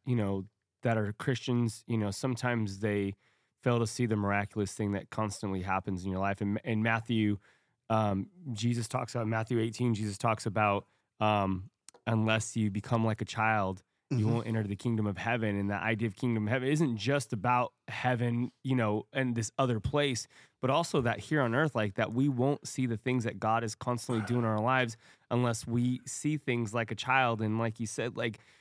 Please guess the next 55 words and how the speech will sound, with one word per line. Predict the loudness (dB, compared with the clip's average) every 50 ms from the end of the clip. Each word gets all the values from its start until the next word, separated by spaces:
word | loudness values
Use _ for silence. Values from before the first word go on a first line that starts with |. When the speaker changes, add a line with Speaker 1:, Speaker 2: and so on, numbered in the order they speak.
| _ _ _ _ 0
Speaker 1:
you | 2 2
know, | 4 4
we | 2 2
talked | 2 2 2 2 0
about | 0 2 2 2 2 2
the | 0 0
S | 0 -2 -2
D | -2 -4
card, | -2 0 2 2 2 2 0
like, | -2 -2 -2 -2
unless | -2 0 0 0 0 0 0
you | 0 0
actually | 0 0 -2 -2 -4 -4 -4
believe, | -2 -2 -2 -2 -2 -2 0 0 2 0 0 0
Speaker 2:
Yeah. | -2
Speaker 1:
like, | -2 -2 -4 -6 -8 -4
God | 0 2 2 2 2 0 -2
could | -6 -4
do | -2 -2 -2 -2
something | -4 -6 -8 -6 -6 -6
like | -6 -6 -6
that, | -8 -10 -10 -6
you | -4 -2 -2
know, | 0 0 0
like, | -2 -2 -2 -4 -8 -14
w-, | -14 -12 -10 -10 -10 -10 -10
I, | -10 -10 -4 -2
I, | -2 -2 0 0 0 2
I |
know, | 4 4 4 4 2 2 0 -6 -14 _ _ _ _ -2
Josh, | 0 2 2 2 2 0
you, | -2 -2 -2
you're, | 0 0 2 2 2 0 -2 -4
you | -2 0 2 2
have | 2 0
two | -2 -2 0 2 2
little | 2 2 2 2
ones. | 2 0 0 0 0 0
I, | -2 -2 -2
you | 0 0 0
know, | 2 2 0 0
having | 2 2 2 2 2 0
a | 0 0
little | 0 0 0 0 0
one, | 0 -2 -2 -2 -4 -8 _ _ _ -20 _ _ _ 0
um, | 0 0 0 0 -2 -6 -10 _
when | -4 0 0 2
you | 2 2 2
tell | 2 0 2 2
a | 0 0
kid | -2 -2 -4 -4 -2
something, | -2 -2 -2 0 0 0 0 0 0 -2 -4
they | -6 -6 -4 -2 0 0 0 0
take | 0 0 0 0 0 -2
it | -4 -4 -4